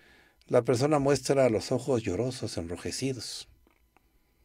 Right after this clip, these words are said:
Sí, porque también los ojos pueden verse afectados. Van a presentar un lagrimeo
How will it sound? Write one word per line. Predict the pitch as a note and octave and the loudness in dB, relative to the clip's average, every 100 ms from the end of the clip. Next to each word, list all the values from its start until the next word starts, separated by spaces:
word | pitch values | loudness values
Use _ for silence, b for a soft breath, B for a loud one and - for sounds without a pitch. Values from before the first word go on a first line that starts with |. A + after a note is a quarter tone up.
| _ _ _ _ - | _ _ _ _ -4
Sí, | C3 | -2
porque | C3 B2 | 0 -2
también | B2 C3+ D3+ | -2 -2 -2
los | B2+ | -4
ojos | C#3+ D3 | -4 -4
pueden | C3+ C3 B2 | -2 -2 -2
verse | C3 A#2+ A#2+ | -4 -4 -6
afectados. | - - - A2 A2+ - - _ _ _ _ b b b b b b b b - | -6 -10 -4 -4 -4 -12 -20 _ _ _ _ b b b b b b b b -2
Van | A#2+ | 2
a | A#2+ | 2
presentar | A#2+ G2+ G2+ G2 A#2+ A#2 | 0 -4 -4 0 0 0
un | A#2 G2+ - | -4 -8 -10
lagrimeo | A2 A2 A2 A#2+ C3 G3 F3+ | -2 0 2 0 2 0 -2